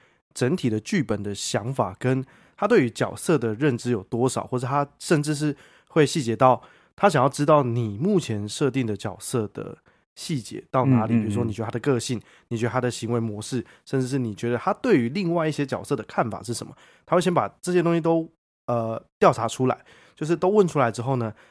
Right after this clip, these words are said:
Speaker 1: 他才会开始去着手排练这个段落。
Speaker 2: 嗯。
Speaker 1: 那对我来说，因为我以前可能遇到的
Speaker 2: 导演。
Speaker 1: 对，导演的工作方式可能会比较像是他已经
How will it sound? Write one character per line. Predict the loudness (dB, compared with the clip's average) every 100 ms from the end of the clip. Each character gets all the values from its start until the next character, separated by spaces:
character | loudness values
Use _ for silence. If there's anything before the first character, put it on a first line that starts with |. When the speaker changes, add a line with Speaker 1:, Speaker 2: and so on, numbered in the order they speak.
| _
Speaker 1:
他 | -2 -2
才 | 0
会 | 0 -2 -4 _ _
开 | -4 -4
始 | -4
去 | -10 -4 -4 -4 _
着 | -6 -2 -2
手 | -2 -6 _ _ _ -18
排 | -12 -8 -4
练 | 0 0
这 | 0
个 | -2
段 | -2 -2 -2
落。 | -6 -4
Speaker 2:
嗯。 | -4 -6 -12 -18 _
Speaker 1:
那 | 0 2 2 0 _ _ 8
对 | 8
我 | 10
来 | 4
说， | 0 0
因 |
为 | 2
我 | 2 0 -2
以 | -8
前 | -8 -8
可 | -8
能 | -10
遇 | -6 0
到 | 2 2 0
的 | -6 -8 -10 -16 _ _ _
Speaker 2:
导 | -12 -10
演。 | -12 -10 0
Speaker 1:
对， | 2 2
导 | 2 2
演 |
的 | 2
工 | 0 0
作 | 2
方 | 0 0
式 | -2
可 | -4
能 | -4
会 | -4
比 |
较 | -2 -4
像 | -4
是 | -6 -8 -12 _
他 | 0 2
已 | 2
经 | 0 -4